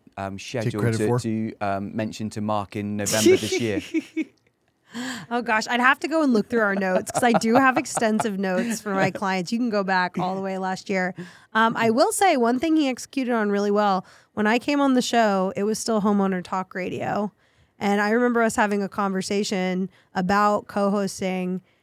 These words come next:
Speaker 3: and the conversation went along the lines of, "That sounds great, but my ideal client aren't homeowners,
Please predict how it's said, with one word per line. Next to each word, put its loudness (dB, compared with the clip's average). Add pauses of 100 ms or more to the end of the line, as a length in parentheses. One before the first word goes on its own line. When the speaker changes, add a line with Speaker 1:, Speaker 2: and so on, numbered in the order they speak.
(160)
Speaker 3:
and 0
the 0
conversation -2
went -2
along -2
the -2
lines -2
of, -2 (480)
"That 0
sounds -2
great, -2 (320)
but -6
my -2
ideal -2
client -4
aren't -4
homeowners, -2